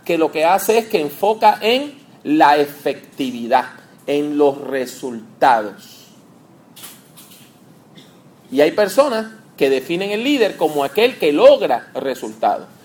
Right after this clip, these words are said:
aquel que es efectivo, no la persona que tiene un puesto. Tomando en consideración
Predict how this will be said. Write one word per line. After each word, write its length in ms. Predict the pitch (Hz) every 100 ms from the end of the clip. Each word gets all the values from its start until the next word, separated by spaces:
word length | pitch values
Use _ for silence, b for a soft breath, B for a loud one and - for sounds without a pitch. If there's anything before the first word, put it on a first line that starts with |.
| -
aquel 400 | 135 196 214 214
que 180 | 160 -
es 380 | 247 240 - -
efectivo, 640 | 139 - - - 123 101 - b b
no 160 | 139 202
la 140 | 214
persona 340 | 220 185 240 160
que 80 |
tiene 180 | 117 123
un 80 | 143
puesto. 280 | - - - - - - b b b b b
Tomando 380 | - 196 269 302
en 60 | 294
consideración 880 | 277 269 247 226 202 - 214 202